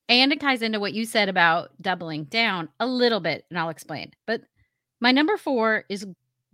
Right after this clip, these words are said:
just think back for a moment. I said in my notes,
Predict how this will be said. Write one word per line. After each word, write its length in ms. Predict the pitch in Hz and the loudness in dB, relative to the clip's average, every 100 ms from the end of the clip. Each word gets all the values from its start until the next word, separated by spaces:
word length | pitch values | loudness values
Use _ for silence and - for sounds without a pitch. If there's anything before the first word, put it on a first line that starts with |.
| _ _ | _ _
just 200 | - 339 | -10 -10
think 260 | - 453 339 | -8 -12 -4
back 420 | 208 170 175 - | -2 -2 -4 -6
for 220 | - 240 | -8 -4
a 40 | 247 | -2
moment. 800 | 220 165 156 180 233 285 - _ _ _ _ _ _ _ _ - | -2 -2 -4 -6 -8 -10 -16 _ _ _ _ _ _ _ _ -4
I 80 | |
said 460 | 240 - 370 403 320 | -2 0 2 4 4
in 120 | 233 | 0
my 120 | 202 | -2
notes, 420 | 185 170 156 - | -2 -4 -6 -10